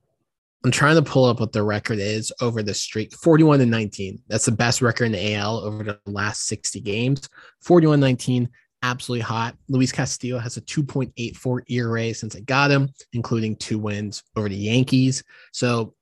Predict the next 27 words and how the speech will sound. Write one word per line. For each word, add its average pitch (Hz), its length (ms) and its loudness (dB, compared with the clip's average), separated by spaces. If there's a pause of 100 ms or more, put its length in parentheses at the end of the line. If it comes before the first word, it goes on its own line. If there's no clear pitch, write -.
(200)
that's 131 180 -4
gonna 262 160 -4
be 269 40 -2
a 254 60 -2
fun 160 280 -4
one. 98 180 -6
I 104 60 -8
mean, 117 180 -4
the 113 80 -2
Mariners 127 380 0
are 127 60 -2
throwing 123 260 -4
their 117 140 -2
top 120 260 -4
three 117 240 -6
at 117 140 -2
him. 117 220 -6 (1160)
I'm 127 120 0
excited 117 300 -4
to 110 60 -4
watch 101 300 -6
it. 107 160 -8
Mariners 127 380 -2
are 127 60 2
a 117 40 -4
fun 117 400 -6
team. 110 460 -8